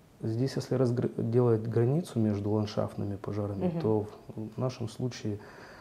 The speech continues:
Speaker 1: ландшафтные пожары, как правило, происходят на территориях,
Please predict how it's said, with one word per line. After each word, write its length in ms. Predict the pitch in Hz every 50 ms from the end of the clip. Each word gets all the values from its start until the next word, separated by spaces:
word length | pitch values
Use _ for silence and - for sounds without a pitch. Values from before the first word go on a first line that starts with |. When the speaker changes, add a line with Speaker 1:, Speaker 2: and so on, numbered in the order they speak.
| - - -
Speaker 1:
ландшафтные 480 | 107 104 - - 135 - - 117 113 107
пожары, 340 | - 104 110 120 123 117
как 200 | - - - -
правило, 540 | - - 110 113 117 113 107 101 95 95 - - - - - -
происходят 720 | - - 98 104 - - - 123 117 107 104 104 - -
на 220 | 107 104 107 107 104
территориях, 640 | 104 - 104 110 107 104 - 120 120 113 107 101